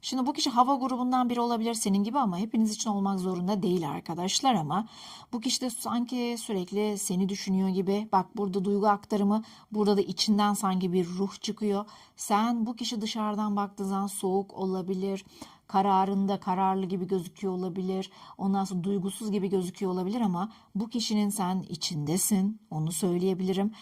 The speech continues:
Yani nereye giderseniz gidin sanki ikiniz birbirinizi içinizde taşıyorsunuz gibi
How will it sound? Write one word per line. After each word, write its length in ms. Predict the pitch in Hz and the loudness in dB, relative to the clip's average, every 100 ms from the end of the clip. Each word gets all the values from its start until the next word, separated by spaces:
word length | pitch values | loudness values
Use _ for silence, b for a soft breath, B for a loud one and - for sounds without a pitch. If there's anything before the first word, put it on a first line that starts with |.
| B - | B 0
Yani 380 | 202 190 196 190 B - | 4 4 4 0 B 4
nereye 320 | 220 247 226 | 6 6 4
giderseniz 600 | 196 208 214 214 196 190 | 2 2 2 2 0 0
gidin 260 | 180 208 226 | 0 0 0
sanki 360 | 208 196 190 | 0 -2 -2
ikiniz 480 | 160 - 196 190 170 | -6 -2 -2 -2 0
birbirinizi 440 | 170 160 160 202 | 0 0 -4 -6
içinizde 440 | - - 170 160 190 | -6 -4 -4 -4 -4
taşıyorsunuz 760 | 196 190 190 185 - 185 175 | -4 -4 -2 -4 -4 -6 -4
gibi 320 | 180 175 196 | -4 -2 -4